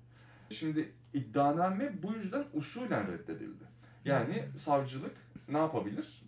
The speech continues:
Speaker 1: Bu bağlantıyı kurup yeniden dava açılmak üzere iddianameyi Anayasa Mahkemesi'ne götürebilir.
Speaker 2: Hı hı.
Speaker 1: O zaman eğer iddianame doğru bir iddianame ise davayı açıp açmamaya Anayasa Mahkemesi karar verir. Yani daha esasına girmedi.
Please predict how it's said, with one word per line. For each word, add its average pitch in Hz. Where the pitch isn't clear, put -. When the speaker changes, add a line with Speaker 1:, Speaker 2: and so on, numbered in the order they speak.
Speaker 1:
Bu 139
bağlantıyı 139
kurup -
yeniden 131
dava 120
açılmak 143
üzere 104
iddianameyi 123
Anayasa 135
Mahkemesi'ne 101
götürebilir. 240
Speaker 2:
Hı 165
hı. 151
Speaker 1:
O 254
zaman 127
eğer 135
iddianame 113
doğru 127
bir 110
iddianame 87
ise -
davayı 139
açıp -
açmamaya 196
Anayasa 202
Mahkemesi 131
karar 185
verir. 98
Yani 127
daha 147
esasına 160
girmedi. 117